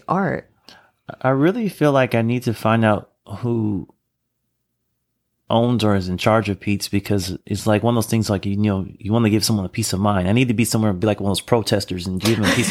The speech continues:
Speaker 2: of my mind.
Speaker 1: <laughs> Uh-huh.
Speaker 2: Um, but, so I didn't taste coffee.
Speaker 1: Yeah, there, there was no coffee in it.
Speaker 2: And in this case, when we say coffee, we mean cold brew.
Speaker 1: Yeah.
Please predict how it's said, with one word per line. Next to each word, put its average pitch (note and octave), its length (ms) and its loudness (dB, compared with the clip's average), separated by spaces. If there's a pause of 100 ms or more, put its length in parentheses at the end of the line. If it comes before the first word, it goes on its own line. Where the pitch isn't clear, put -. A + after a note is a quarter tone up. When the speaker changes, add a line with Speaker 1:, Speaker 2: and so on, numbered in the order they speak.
Speaker 2:
of D4 120 4
my - 80 2
mind. F4 440 0
Speaker 1:
<laughs> E4 200 -4 (600)
Uh-huh. G#3 400 -2
Speaker 2:
Um, G#2 360 -2 (300)
but, A2+ 460 0 (1120)
so C#3 420 2
I A2+ 100 -4
didn't D#3+ 300 -2
taste C#3+ 420 -2 (300)
coffee. - 520 -2 (680)
Speaker 1:
Yeah, B2 220 -2
there, D#3+ 280 2
there D#3+ 140 4
was D#3+ 180 2
no C#3+ 280 -2
coffee B2 380 -4
in - 100 -8
it. - 160 -12 (480)
Speaker 2:
And A2 140 2
in A2+ 100 4
this C#3 140 2
case, A#2 320 0
when G#2+ 120 -4
we A2 80 0
say A#2+ 160 0
coffee, A2+ 340 0
we G#2+ 60 0
mean G2 120 0
cold G#2+ 260 0
brew. D2+ 280 -6
Speaker 1:
Yeah. C#2 220 -8